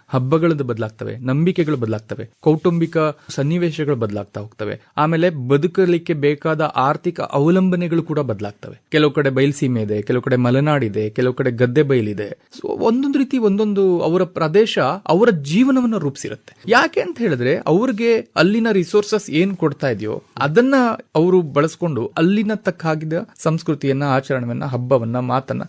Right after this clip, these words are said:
ಎಲ್ಲವನ್ನೂ ರೂಪಿಸ್ಕೊಂಡ್ಬಿಟ್ಟಿರ್ತೀವಿ. So ಈ ಎಲ್ಲಾ ವ್ಯತ್ಯಾಸಗಳನ್ನ ಅರ್ಥ ಮಾಡ್ಕೊಂಡಾಗ ದೇಶ ಒಂದು, ಆದ್ರೆ ಇಲ್ಲಿರ್ತಕ್ಕಂತಹ ವೈವಿಧ್ಯತೆಗಳೇನಿದಾವೆ,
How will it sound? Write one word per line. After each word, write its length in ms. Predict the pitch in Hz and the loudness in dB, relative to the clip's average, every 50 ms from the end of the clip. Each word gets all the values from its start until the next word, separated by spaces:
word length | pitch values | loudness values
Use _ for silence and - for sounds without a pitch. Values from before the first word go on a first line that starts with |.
| - _ - | -4 _ 0
ಎಲ್ಲವನ್ನೂ 420 | 127 143 170 185 190 190 185 190 | 2 2 2 4 4 4 2 2
ರೂಪಿಸ್ಕೊಂಡ್ಬಿಟ್ಟಿರ್ತೀವಿ. 800 | 165 143 113 - - - - 110 110 110 - - - - - - _ _ _ - - - | 2 0 -2 -4 -6 -6 -4 -4 -4 -6 -10 -12 -14 -14 -16 -16 _ _ _ -12 -4 0
So 340 | 247 226 170 175 208 - - - | 2 4 4 4 2 -2 -6 -4
ಈ 240 | 127 131 180 220 240 | -2 0 2 4 4
ಎಲ್ಲಾ 340 | 214 143 139 160 196 240 254 | 4 4 2 2 2 2 4
ವ್ಯತ್ಯಾಸಗಳನ್ನ 760 | 247 233 233 - - 220 220 202 - 208 196 208 208 202 196 | 2 2 0 0 -2 -2 -2 -2 0 0 2 2 2 2 0
ಅರ್ಥ 340 | 170 131 123 - - - 214 214 | 0 0 -2 -2 -4 -4 -2 0
ಮಾಡ್ಕೊಂಡಾಗ 600 | 208 202 190 180 175 - 165 147 127 113 104 101 101 107 - - - _ _ - 104 | 0 0 0 0 0 -2 0 0 2 0 0 0 -2 -2 -4 -8 -12 _ _ -4 0
ದೇಶ 260 | 131 180 226 226 - 311 | 2 2 4 4 2 2
ಒಂದು, 400 | 277 240 226 180 147 120 - - _ _ 117 - | 2 2 0 0 -2 -4 -6 -8 _ _ -4 0
ಆದ್ರೆ 380 | 185 208 180 160 147 156 175 - _ _ _ - | 0 2 2 4 2 2 0 -4 _ _ _ 0
ಇಲ್ಲಿರ್ತಕ್ಕಂತಹ 920 | 143 147 180 214 233 233 226 - 220 226 - 214 208 202 - 208 175 170 160 | 2 4 4 4 2 0 0 -2 0 2 2 0 2 2 2 2 2 2 2
ವೈವಿಧ್ಯತೆಗಳೇನಿದಾವೆ, 1400 | 135 113 117 131 185 226 240 269 233 185 185 202 196 - 170 143 143 123 117 117 110 98 101 101 - - - 160 | 0 0 2 2 2 4 4 2 2 2 2 2 2 2 0 0 0 2 2 0 0 -2 -2 -4 -6 -6 -8 -10